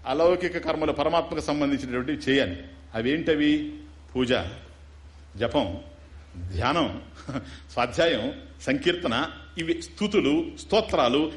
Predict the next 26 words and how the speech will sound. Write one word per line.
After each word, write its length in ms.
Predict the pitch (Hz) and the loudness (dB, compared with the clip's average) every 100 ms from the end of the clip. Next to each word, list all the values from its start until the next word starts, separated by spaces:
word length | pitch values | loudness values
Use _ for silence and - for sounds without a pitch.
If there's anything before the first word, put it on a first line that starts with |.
| - | -2
ఇవి 220 | 202 175 | 0 4
ఏవైనా 400 | 208 220 226 269 | 4 4 2 2
చేశావనుకో, 760 | 269 226 226 190 170 160 127 90 - - - | 2 2 4 2 2 0 -2 -2 -12 -12 -2
వీటికి 240 | 156 151 | 0 0
ఫలితం 340 | 143 170 180 165 | -2 0 0 -2
ఏమిస్తాడు? 480 | 170 151 151 147 147 - - - - - - - - - - - - - - - | -2 -2 -2 -2 -4 -12 -20 -20 -20 -16 -14 -12 -14 -18 -20 -20 -20 -18 -20 -6
అయ్యా, 180 | 156 202 | 0 2
నేను 160 | 202 190 | 2 0
విష్ణు 220 | 180 226 | -2 0
సహస్రనామం 380 | 196 170 180 160 | 0 0 -2 0
పారాయణం 340 | 160 165 151 | 0 2 0
చేశాను, 260 | 135 139 139 147 | -2 -2 -4 -2
ఓకే, 380 | 139 135 123 - - 165 | -4 -4 -6 -8 -8 -6
ఏం 120 | 190 | -2
ఫలితం 280 | 185 165 165 | -2 -2 -4
ఇస్తాడు? 340 | 147 147 139 - - - - - | -4 -4 -6 -10 -20 -20 -18 -8
విష్ణు 260 | 156 - 190 | -6 -2 0
సహస్రనామ 440 | 202 190 185 170 | 0 0 0 0
ఫలితం 500 | 156 175 170 135 - - | 2 2 2 0 -2 -8
సంతానోత్పత్తి 1080 | - 175 196 - - 226 240 202 - 143 165 | -4 -4 -4 -6 -2 0 0 -2 -4 -6 -4
అని 120 | 147 | -4
ఉంది 160 | 131 156 | 0 0
ఆడన. 240 | 160 175 156 - - - - - - - - - - - - - - - - | 0 -4 -12 -18 -20 -20 -20 -20 -20 -20 -20 -20 -20 -20 -20 -20 -16 -10 -4
ఇదే 400 | 185 170 220 247 | -4 0 2 4
గనక 260 | 233 220 147 | 4 2 0
అయితే 580 | 143 - 131 90 - | 0 2 2 0 -10